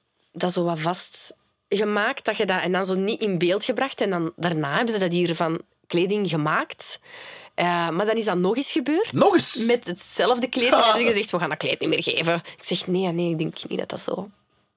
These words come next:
Speaker 1: niet zo goed is." Ja. Ja.
Speaker 2: Oké. Wauw.
Speaker 1: Ja, maar ik had ook wel broeken met zo rekkers.
Speaker 2: Ja, ja, dat is een
Speaker 1: En
Speaker 2: shit,
Speaker 1: die,
Speaker 2: hè. Ja, dat
Speaker 1: ja,
Speaker 2: kan ik me
Speaker 1: ja, ja,
Speaker 2: voorstellen,
Speaker 1: die
Speaker 2: ja.
Speaker 1: kun je altijd dragen,
Speaker 2: Ja,
Speaker 1: hè.
Speaker 2: ja. Dan ga jij later,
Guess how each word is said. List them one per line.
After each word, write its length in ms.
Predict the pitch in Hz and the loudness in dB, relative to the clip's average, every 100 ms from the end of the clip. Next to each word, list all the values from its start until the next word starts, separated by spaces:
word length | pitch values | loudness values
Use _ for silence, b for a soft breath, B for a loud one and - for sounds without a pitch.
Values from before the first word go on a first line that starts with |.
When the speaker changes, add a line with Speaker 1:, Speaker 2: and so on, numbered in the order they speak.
| _ | _
Speaker 1:
niet 180 | 190 175 | -4 -2
zo 120 | 170 | -2
goed 280 | - 185 - | -2 -4 -4
is." 200 | 180 - | -6 -6
Ja. 220 | - 180 196 B B B B B B | -4 -6 -6 B B B B B B
Ja. 240 | - 175 - _ _ _ _ _ _ | -4 -4 -4 _ _ _ _ _ _
Speaker 2:
Oké. 300 | - 113 104 - - _ _ _ _ | -10 -8 -8 -10 -20 _ _ _ _
Wauw. 320 | - - - - | -8 -6 -6 -10
Speaker 1:
Ja, 340 | - 175 190 - | -2 2 2 0
maar 120 | 247 | -2
ik 120 | 294 | 2
had 140 | 294 269 | 2 0
ook 120 | 277 | 0
wel 200 | 320 202 | 0 0
broeken 280 | 185 190 277 | -4 -2 -2
met 120 | 277 | 0
zo 180 | - 196 | -2 -4
rekkers. 560 | - 185 196 202 - - | -4 -6 -2 -2 -2 -4
Speaker 2:
Ja, 100 | 113 | 2
ja, 220 | 117 95 - | 2 2 -4
dat 160 | 98 104 | -6 0
is 80 | 196 | 0
een 60 | |
Speaker 1:
En 60 | 196 | 2
Speaker 2:
shit, 100 | 208 | 0
Speaker 1:
die, 120 | 202 | 0
Speaker 2:
hè. 60 | - | -2
Ja, 60 | |
dat 80 | 190 | 0
Speaker 1:
ja, 60 | 180 | 2
Speaker 2:
kan 80 | 170 | 4
ik 40 | |
me 0 | |
Speaker 1:
ja, 60 | 165 | 4
ja, 40 | |
Speaker 2:
voorstellen, 260 | 165 165 180 | 4 4 2
Speaker 1:
die 100 | 220 | 0
Speaker 2:
ja. 60 | 226 | -2
Speaker 1:
kun 100 | 214 | 2
je 100 | 196 | 2
altijd 340 | 214 180 208 | 2 0 0
dragen, 400 | - 170 185 185 | 2 2 4 2
Speaker 2:
Ja, 160 | 202 302 | 0 -2
Speaker 1:
hè. 80 | 110 | -2
Speaker 2:
ja. 80 | - B | -2 B
Dan 120 | - | -4
ga 80 | 117 | 0
jij 160 | 120 117 | 2 2
later, 460 | 101 117 156 139 | 2 0 0 -2